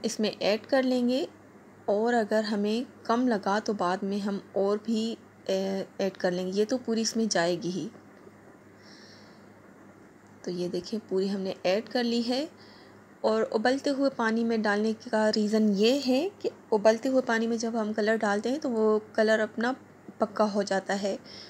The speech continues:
कच्चा रंग नहीं रहता और वो शाइनी सा हो जाता है। अब इसमें डाल लेते हैं चीनी। चीनी टोटल इसमें जाएगी ढाई किलो। अब ये सवा किलो है, मैंने मेजरमेंट करके रखी है, और एक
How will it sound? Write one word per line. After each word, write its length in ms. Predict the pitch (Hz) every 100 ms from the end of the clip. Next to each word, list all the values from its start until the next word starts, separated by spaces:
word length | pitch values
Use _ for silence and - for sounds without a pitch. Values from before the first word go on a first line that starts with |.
| -
कच्चा 340 | 214 208 226 214
रंग 220 | 208 208
नहीं 240 | 202 202
रहता 380 | 202 170 - 180 - - - - -
और 380 | 196 190 196 - 208
वो 300 | 190 190 196
शाइनी 420 | - 214 185 196
सा 120 | 196
हो 140 | 190 180
जाता 300 | 185 185 -
है। 160 | - -
अब 160 | 220 208
इसमें 260 | 220 233 214
डाल 220 | 196 196
लेते 220 | 202 214
हैं 160 | 208 202
चीनी। 580 | - 233 233 247 262 294 -
चीनी 320 | 220 214 214 208 -
टोटल 320 | 214 220 247
इसमें 280 | 247 233 226
जाएगी 360 | 214 208 277 339
ढाई 260 | 202 190 175
किलो। 280 | 175 175 - - - - - - - - - -
अब 80 | 214
ये 100 | 214
सवा 260 | 208 190 220
किलो 260 | - 233 233
है, 260 | 240 247 453 - - - -
मैंने 200 | 202 202
मेजरमेंट 440 | 196 196 214 226
करके 260 | 220 220 220
रखी 280 | 208 - 247
है, 200 | 226 185 - - 190 190
और 260 | 190 190 -
एक 320 | 196 190 -